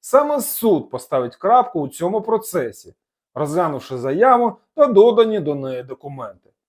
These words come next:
та ухваливши остаточне рішення щодо надання усиновлення. Якщо ваші права було порушено, ви потребуєте юридичної консультації, роз'яснення норм законодавства,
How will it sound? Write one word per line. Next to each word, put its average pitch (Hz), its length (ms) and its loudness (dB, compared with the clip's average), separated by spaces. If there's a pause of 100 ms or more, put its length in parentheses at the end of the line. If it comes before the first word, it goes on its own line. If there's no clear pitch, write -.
(120)
та 254 100 8
ухваливши 196 760 2 (200)
остаточне 196 880 2
рішення 202 540 -6 (180)
щодо 254 280 4
надання 151 540 0
усиновлення. 107 680 -12 (1040)
Якщо 143 360 0
ваші 175 220 0
права 180 360 6
було 120 240 -8
порушено, 143 680 -8 (400)
ви 170 160 2
потребуєте 160 580 -4
юридичної 151 600 -6
консультації, 196 920 -2 (260)
роз'яснення 233 680 0
норм 143 300 -6
законодавства, 190 960 0